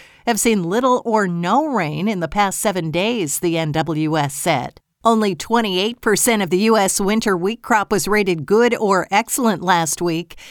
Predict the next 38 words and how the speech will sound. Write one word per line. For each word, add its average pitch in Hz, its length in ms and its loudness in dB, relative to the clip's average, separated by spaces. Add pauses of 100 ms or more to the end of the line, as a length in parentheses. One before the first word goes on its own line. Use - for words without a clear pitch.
(180)
down 208 320 2
from 202 200 0
forty-five 226 840 0
percent 185 460 -2
a 190 60 -2
year 180 340 -2
earlier, 226 680 2
the 185 80 -4
Department 165 480 -2
of 143 100 -4
Agriculture 190 800 0
said 165 320 -2
in 151 120 -2
a 151 40 -2
report. 160 760 -4 (340)
About 220 240 2
eighty-seven 214 640 2
percent 202 440 0
of 160 60 -8
the 170 80 -2
crop 208 320 0
was 185 180 -2
planted 214 440 -4
at 196 160 0
the - 60 -4
beginning 190 400 -4
of 156 120 -6
last 170 420 0
week, 165 320 -4 (340)
almost 254 560 4
on 170 220 2
par 160 340 2
with 160 160 -4
the 151 80 -8
prior 165 400 0
five-year 165 600 0
average 175 420 0
of 196 160 -8